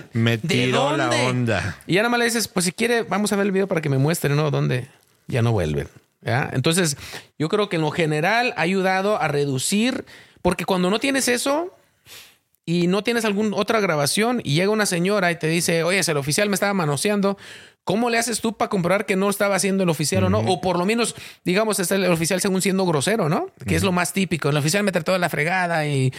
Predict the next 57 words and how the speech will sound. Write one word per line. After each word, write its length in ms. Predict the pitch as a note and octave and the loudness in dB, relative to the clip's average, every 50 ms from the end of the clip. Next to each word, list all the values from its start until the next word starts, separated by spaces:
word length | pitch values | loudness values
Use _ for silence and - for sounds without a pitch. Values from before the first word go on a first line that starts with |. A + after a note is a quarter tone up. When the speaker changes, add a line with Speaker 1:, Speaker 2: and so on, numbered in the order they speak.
| - - - - _ _ | -8 -18 -18 -20 _ _
Speaker 2:
y 120 | - D3 D#3+ | -2 0 0
no 80 | G#3 | 2
me 80 | A3+ A3+ | 2 2
dijo 160 | A3 G#3+ A3+ | 0 0 0
ni 60 | G3+ | -2
por 140 | E3+ F3+ E3 | -2 -2 -2
qué 100 | - F#3+ | 0 0
me 100 | G3+ G3+ | 0 0
paró". 360 | - - D3 D3+ F3 E3 B2 A#2 - | 0 0 0 0 0 0 -2 -4 -4
Y 60 | - | -4
voy... 280 | B2+ C#3 E3 F#3 F#3 E3 | -2 0 2 2 2 2
y, 40 | C#3+ | 0
¡puf! 400 | B2 - _ - - - - - - - - - - - - - _ - | -2 -6 _ -2 -2 -2 -2 -4 -10 -16 -20 -20 -20 -20 -20 -20 _ -4
"Te 80 | - A3 | -4 -2
estoy 120 | - A#3+ | 0 0
parando 360 | A#3+ A#3+ A3+ G#3 G#3 G#3 G#3 F3+ | 0 0 0 2 2 0 0 -2
porque 180 | F3+ D#3 E3 D3 | -2 -2 -2 0
te 80 | D3+ | 2
volaste 300 | D3 C#3+ C#3 D3+ D#3 - | 2 2 2 0 0 0
el 80 | D#3+ D3+ | 0 0
alto". 260 | D#3+ D#3 C#3 C3+ B2+ | 0 0 0 -2 -4
"Ah, 120 | B2 C#3 | -4 -4
cabrón, 340 | - - D#3+ D3 D3 D#3 D#3 | -4 -4 -2 0 0 0 0
pues 140 | D3 D#3+ D#3 | 0 2 2
¿dónde 200 | E3+ E3+ F3+ E3+ | 2 2 2 0
fue?". 200 | D#3+ F#3 F#3 F3+ D#3 C#3 B2+ G#2+ G2 - | 0 0 0 0 0 0 0 0 0 -2
Que 260 | - D3 C3+ C#3+ D3+ C#3+ | 0 0 2 2 2 0
seguro 240 | D#3 F3 F3+ G#3 B3 | 0 0 0 0 0
andabas 200 | A#3+ B3+ C4+ C4 | 0 0 0 0
borracha, 440 | A3+ G#3 F3 F3 G3 B3 B3+ - A#3+ | 0 -2 -2 0 0 -2 -2 -2 0
por 100 | A3 G#3 | 0 0
no 80 | G#3+ A#3 | 0 0
escuchaste, 560 | A3 - - F#3 - F3+ F#3+ G#3 G3 - F3 | -2 -2 -2 -2 0 0 0 0 0 0 0
¿no? 180 | F3 G#3+ A3+ - - - - - - - - _ _ - | 0 0 0 -2 -6 -12 -20 -20 -20 -20 -20 _ _ -2
Pero, 240 | E3+ E3+ E3+ E3+ C#3+ | 0 2 2 2 0
eh, 220 | D3+ D3+ D3+ C3+ | 0 0 0 0
yo 140 | D3 E3+ F3 | -2 0 0
creo 160 | G#3 G3 - | 0 -2 -2
que 260 | - D3 C#3 C3+ C#3 | 0 0 2 2 2
esto 160 | D3+ - - | 0 0 0
de 60 | C#3 A#2+ | 0 0
las 120 | A#2+ - | 0 0
cámaras 220 | - E3 E3+ D#3+ | 0 0 0 0
corporales 640 | - D3+ C3 - C#3+ C#3 D3 D3+ D#3+ E3+ E3 D#3+ - - - - _ - | -2 -2 -2 -2 0 0 2 2 2 0 0 -2 -4 -10 -20 -14 _ -2
es 80 | C3+ | 0
lo 40 | C#3 | 2
mejor 220 | C3+ C3+ B2+ C#3 C#3 | 2 2 2 0 0
que 60 | C3+ | 0
le 60 | B2 | -2
pudo 240 | A#2 B2 C3 C3 B2+ | -2 0 -2 -2 0
pasar 260 | C3 A#2+ - B2+ A#2 | 0 -2 0 0 0
a, 480 | B2 G#2 A2+ A2 G#2 G2+ G2 - G#2+ G2+ | 0 0 0 0 0 0 0 0 0 0
a 40 | F#2+ | -2
las 120 | G2 G#2 A#2 | -2 -2 0
agencias 280 | G#2+ A2+ A2 A2+ A#2+ | 0 0 0 0 0
de 60 | A2 G#2+ | -2 -2
policía, 480 | - G2 F2+ F#2+ - - E2 - - | -4 -4 -4 -4 -4 -4 -4 -6 -8